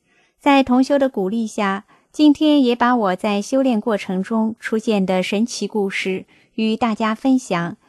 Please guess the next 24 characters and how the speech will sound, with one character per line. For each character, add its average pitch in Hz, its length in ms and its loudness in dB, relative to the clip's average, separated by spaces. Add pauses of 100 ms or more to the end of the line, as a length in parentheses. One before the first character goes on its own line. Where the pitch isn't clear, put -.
(240)
让 302 240 4
我 254 120 6
们 214 260 0
在 226 260 0
修 285 220 -4
炼 285 180 0
的 208 120 0
路 202 180 -4
上 185 400 -2
互 - 220 -6
相 240 260 -2
鼓 175 220 -6
励， 220 320 -2 (100)
共 190 220 -4
同 175 240 -6
精 208 240 0
进。 202 300 -2 (1120)
一、 269 400 2 (220)
八 208 180 4
年 220 260 4
的 214 180 2
病 254 220 2
业 220 180 0
观。 202 340 -2